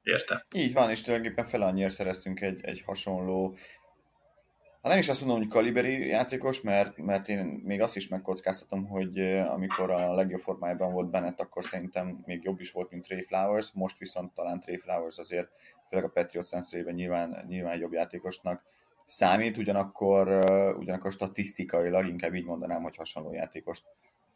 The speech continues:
Speaker 2: ö, szerzett a Patriots, mint Trey Flowers volt, és, és igazából fele annyi pénzért, mint amennyire Trey, Trey Flowers elment a Lionshoz.
Speaker 1: Igen, igen. Hát jó, egy, egy, egy, egy pár, hogy is mondjam,
Speaker 2: Ja,
Speaker 1: pár
Speaker 2: persze,
Speaker 1: évvel idősebb
Speaker 2: persze,
Speaker 1: is,
Speaker 2: nyilván.
Speaker 1: tegyük hozzá,
Speaker 2: Igen.
Speaker 1: Bennett, azt hiszem, ha-, harminchárom vagy mennyi, ugye Flowers meg huszonhat,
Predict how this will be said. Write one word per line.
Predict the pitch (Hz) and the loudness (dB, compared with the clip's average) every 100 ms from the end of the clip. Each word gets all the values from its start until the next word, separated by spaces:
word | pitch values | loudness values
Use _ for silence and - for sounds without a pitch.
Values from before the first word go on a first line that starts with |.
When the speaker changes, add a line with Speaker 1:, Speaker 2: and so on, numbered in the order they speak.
| - | -10
Speaker 2:
ö, | 82 85 82 85 87 | -4 0 0 0 -2
szerzett | - 87 85 82 | 0 2 0 -4
a | - | -10
Patriots, | 90 85 82 - | -6 -6 -6 -8
mint | 87 | -8
Trey | 87 85 | -6 -2
Flowers | - 82 82 85 | 2 2 2 -4
volt, | 90 90 90 | -2 0 2
és, | 90 85 - | 0 -4 -6
és | - - | -10 -10
igazából | 90 82 82 | -6 -6 -6
fele | 78 76 | -8 -6
annyi | 80 82 | -8 -10
pénzért, | 76 73 76 - _ _ _ _ | -10 -8 -8 -10 _ _ _ _
mint | 80 85 | -16 -10
amennyire | 78 78 | -10 -8
Trey, | 80 - 78 - - - | -10 -8 -10 -12 -20 -12
Trey | 82 | -6
Flowers | - 80 82 - | 0 0 0 -4
elment | 80 80 | -4 -4
a | 80 76 | -6 -2
Lionshoz. | 76 123 117 - - | 4 8 6 4 6
Speaker 1:
Igen, | 117 | 6
igen. | 110 - - - - - | 6 -2 -16 -18 -16 -2
Hát | - 156 120 233 - - - _ _ _ _ _ - - - | 4 4 4 -2 -4 -16 -20 _ _ _ _ _ -20 -20 -2
jó, | 123 110 | 6 8
egy, | 101 | 8
egy, | 113 110 | 8 6
egy, | 101 - | 4 2
egy | - - | 0 2
pár, | - 98 92 | 4 6 6
hogy | 104 | 4
is | 95 - | 4 4
mondjam, | 95 92 | 6 12
Speaker 2:
Ja, | 113 | 12
Speaker 1:
pár | - | 12
Speaker 2:
persze, | 113 101 | 12 12
Speaker 1:
évvel | 90 | 6
idősebb | - 87 85 | 6 6 6
Speaker 2:
persze, | - - | 4 2
Speaker 1:
is, | 82 | 2
Speaker 2:
nyilván. | 85 82 | 2 0
Speaker 1:
tegyük | 76 - | 0 -2
hozzá, | - 82 | -2 2
Speaker 2:
Igen. | 85 85 | 2 6
Speaker 1:
Bennett, | 92 - | 4 4
azt | 92 | 0
hiszem, | 101 98 | 4 6
ha-, | 107 117 - | 6 4 6
harminchárom | 107 104 101 98 95 98 101 | 6 6 6 6 8 6 6
vagy | 95 | 6
mennyi, | 95 98 101 | 6 4 4
ugye | 98 95 95 | 4 4 4
Flowers | 92 92 92 - | 4 6 6 2
meg | - | -2
huszonhat, | - - 82 95 - | -2 -4 0 0 0